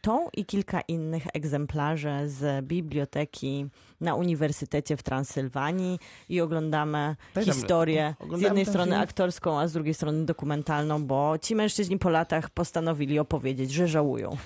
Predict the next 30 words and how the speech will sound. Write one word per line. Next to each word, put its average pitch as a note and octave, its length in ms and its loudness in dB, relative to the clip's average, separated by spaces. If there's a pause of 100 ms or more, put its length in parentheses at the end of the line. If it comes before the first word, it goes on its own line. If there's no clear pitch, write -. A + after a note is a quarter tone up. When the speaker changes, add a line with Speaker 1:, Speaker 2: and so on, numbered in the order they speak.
(300)
Speaker 2:
Pamiętam, G3+ 260 0
że, G3 100 0 (380)
<coughs> - 340 -6
że, C#3 100 -6
pamiętam, E3+ 320 -2
że F#3 100 -2
oglądałem F3+ 380 0
ten G3 160 -2
film G3+ 300 -2
na F#3+ 100 0
Nowych G3 240 -2
Horyzontach E3+ 560 -2
w G#2+ 60 -6
ogóle. G#2+ 180 2
Speaker 1:
Tak, C#3 180 4
a D3+ 120 2
na A#3 160 4
American A#3+ 360 4
Film G#3 160 0
Speaker 2:
Czy F3 100 2
Speaker 1:
Festival. E3 280 4
Speaker 2:
Ameryka-, C#3+ 260 2
nie, E3 240 2
na D#3+ 80 0
Nowych F#3 200 2
Horyzontach, F3+ 520 2
wiesz F3 240 0
czemu? F#3+ 260 0
Bo, E3+ 540 2
em, D#3 880 2